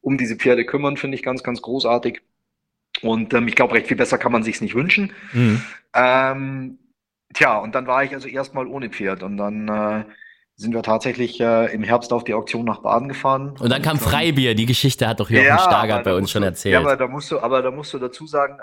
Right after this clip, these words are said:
Speaker 1: ähm, eigentlich war der Plan ein ganz anderer. Eigentlich wollten meine Lebensgefährtin und ich, äh, ein, ein Pferd erwerben.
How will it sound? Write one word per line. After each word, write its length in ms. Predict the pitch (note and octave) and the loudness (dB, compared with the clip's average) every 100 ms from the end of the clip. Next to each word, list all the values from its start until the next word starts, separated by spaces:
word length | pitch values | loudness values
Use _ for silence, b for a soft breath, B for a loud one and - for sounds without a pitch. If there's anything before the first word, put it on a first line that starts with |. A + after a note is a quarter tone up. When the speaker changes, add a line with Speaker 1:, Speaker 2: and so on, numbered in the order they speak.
| B2 | -14
Speaker 1:
ähm, 140 | B2 | -8
eigentlich 400 | - A#2 - - | -4 -4 -4 -2
war 100 | B2+ | 0
der 80 | B2+ | 0
Plan 300 | - A#2+ B2+ | 2 2 2
ein 60 | A#2+ | -2
ganz 180 | A#2+ | -6
anderer. 400 | F#2+ C#3+ G#2 G2 | -6 -6 -4 -4
Eigentlich 340 | E2+ G2+ _ - | -2 -4 _ -12
wollten 220 | A2 A2+ | -10 -10
meine 140 | A2 | -16
Lebensgefährtin 680 | A2 A#2 B2+ A#2+ B2 A#2+ A2 | -18 -20 -14 -10 -8 -10 -12
und 160 | A2+ A2+ | -20 -20
ich, 160 | A#2 | -6
äh, 380 | C3 A#2+ B2 A2+ - | -2 0 2 0 -2
ein, 340 | G#2 A2 A2 A2 | -4 -4 -6 -8
ein 140 | A2 | -8
Pferd 300 | - - A#2+ | -2 2 2
erwerben. 460 | - G#2 A2 C#3 D#3+ | 0 -2 0 0 -4